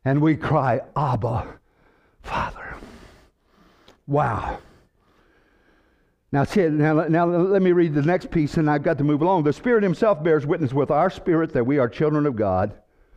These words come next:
And if children, then heirs." I gotta stop. This is, again, one of the most misused phrases in all the Bible.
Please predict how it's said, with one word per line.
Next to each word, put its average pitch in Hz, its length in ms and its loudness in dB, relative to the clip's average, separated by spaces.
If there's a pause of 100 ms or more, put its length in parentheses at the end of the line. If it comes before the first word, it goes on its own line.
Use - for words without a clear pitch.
(960)
And 117 100 -2
if 190 160 0
children, 208 440 2
then 185 180 2
heirs." 117 420 0 (220)
I 123 80 -6
gotta 117 180 -2
stop. - 400 -6 (1300)
This 143 220 -2
is, 160 60 0
again, 156 340 2
one 147 120 2
of 139 40 2
the 135 60 2
most 135 220 0
misused 147 680 -2
phrases 139 540 -2
in 120 60 2
all 131 200 2
the 123 80 -2
Bible. 98 380 -2